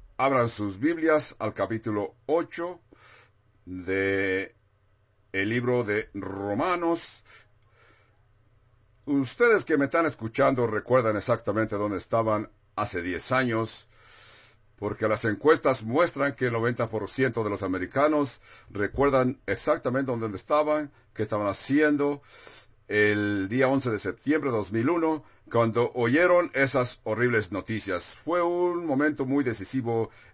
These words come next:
en la historia americana. Algo similar a lo que pare-, sucedió a las generaciones pasadas en diciembre siete de mil novecientos cuarenta y uno, que el presidente le llamó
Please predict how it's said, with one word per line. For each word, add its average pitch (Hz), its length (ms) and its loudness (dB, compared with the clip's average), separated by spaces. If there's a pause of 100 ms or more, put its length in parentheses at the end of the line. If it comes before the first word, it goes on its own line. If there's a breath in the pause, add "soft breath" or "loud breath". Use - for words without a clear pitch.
(140)
en 104 200 0
la 101 80 4
historia 120 600 2 (140)
americana. 92 880 -2 (1160 soft breath)
Algo 175 640 6
similar 135 580 4
a 127 100 2
lo 120 140 2
que 117 120 -2
pare-, 107 300 0
sucedió 123 1400 0
a 110 100 0
las 107 160 -2
generaciones 117 640 -2
pasadas 135 600 -2 (680 loud breath)
en 101 720 2
diciembre 127 520 0
siete 143 360 2
de 123 100 0
mil 131 100 0
novecientos 120 380 -4
cuarenta 101 440 -2
y 120 60 0
uno, 156 340 0 (300 loud breath)
que 117 120 -2
el 107 100 0
presidente 117 760 -2 (200)
le 104 340 0
llamó 147 560 2